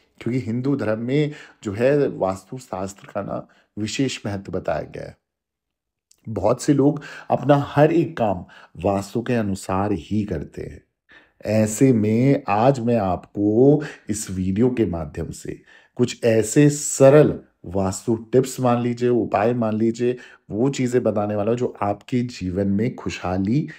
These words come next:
सुख और समृद्धि बनाए रखेंगी। कोई उसे टस से मस नहीं कर सकता। साथ ही साथ मैं आपको बता दूं कि घर में खुशहाली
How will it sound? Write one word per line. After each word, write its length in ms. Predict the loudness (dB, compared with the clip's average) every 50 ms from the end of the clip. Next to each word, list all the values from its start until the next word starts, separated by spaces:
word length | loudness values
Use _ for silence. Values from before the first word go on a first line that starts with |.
| -20 -20 _ _
सुख 460 | -16 2 4 4 4 4 0 -4 -12 -18 _ -2
और 120 | -2 -2
समृद्धि 800 | -2 -2 -2 -2 -2 0 0 0 -2 -2 -2 -4 -2 0 0 0
बनाए 800 | 0 0 -2 0 0 0 0 0 0 -2 -2 0 0 2 2
रखेंगी। 720 | 2 0 -2 -4 -6 -8 -8 -8 -8 -8 -8 -10 -12 -18 _ _ _ -2
कोई 160 | 2 2 2
उसे 180 | 2 2 -2
टस 440 | -4 -4 -4 -4 -4 -4 -6 -10 -4 -2
से 120 | 0 0
मस 540 | 0 0 -4 -4 -4 -4 -4 -6 -6 -10 -10 -10
नहीं 100 | -10 -10
कर 140 | -10 -12 -16
सकता। 380 | -14 -16 -16 -18 -18 _ -20 -20 _ _ _ _ _ _ _ _ _ _ _ _ _ _ _ _
साथ 240 | -4 0 0 0 0
ही 60 | 0 2
साथ 200 | 4 4 4 4
मैं 140 | 2 0
आपको 220 | 0 0 0 0 0
बता 280 | 0 0 0 0 0
दूं 140 | 0 0 -2
कि 140 | -2 -6 -10
घर 260 | -10 -8 -4 -4 -2
में 240 | 0 0 -2 -2 -4
खुशहाली 680 | -4 -6 -6 -4 -4 -4 -2 -2 -2 -2 -2 -4 -6